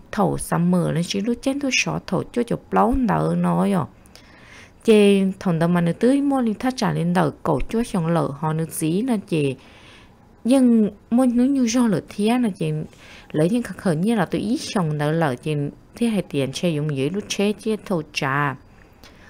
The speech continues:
Có tư là phun to cho sponsor là chỉ to Mika là xứ ấy trái ple ta ta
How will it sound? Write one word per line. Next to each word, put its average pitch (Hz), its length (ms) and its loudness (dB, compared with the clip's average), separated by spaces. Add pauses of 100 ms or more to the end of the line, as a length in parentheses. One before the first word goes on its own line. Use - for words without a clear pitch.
(280)
Có 185 100 2
tư 247 160 6
là 214 80 6
phun 302 260 4
to 180 180 4
cho 156 180 -2
sponsor 165 540 -2
là 160 120 2
chỉ 180 160 -6
to 165 200 -2
Mika 156 400 -2
là 143 120 -4
xứ 208 260 -4
ấy 190 200 -2
trái 139 220 -6
ple 208 200 -2
ta 196 120 -8
ta 220 160 -6